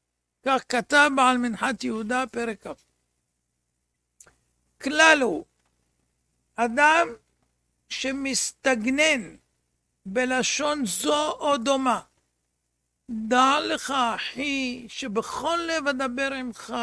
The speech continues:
ולבי שלם עמך, סימן שהוא מדבר דברי מרמה.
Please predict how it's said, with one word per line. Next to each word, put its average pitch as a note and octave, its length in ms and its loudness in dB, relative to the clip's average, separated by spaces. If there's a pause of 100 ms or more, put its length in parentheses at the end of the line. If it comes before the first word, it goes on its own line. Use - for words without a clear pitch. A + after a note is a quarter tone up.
(160)
ולבי A#3 460 -6
שלם C4 760 -2
עמך, C4 480 -8 (960)
סימן B3+ 880 2 (720)
שהוא B3 380 -4
מדבר A#3 680 -2
דברי A3+ 500 -4
מרמה. A3+ 800 -2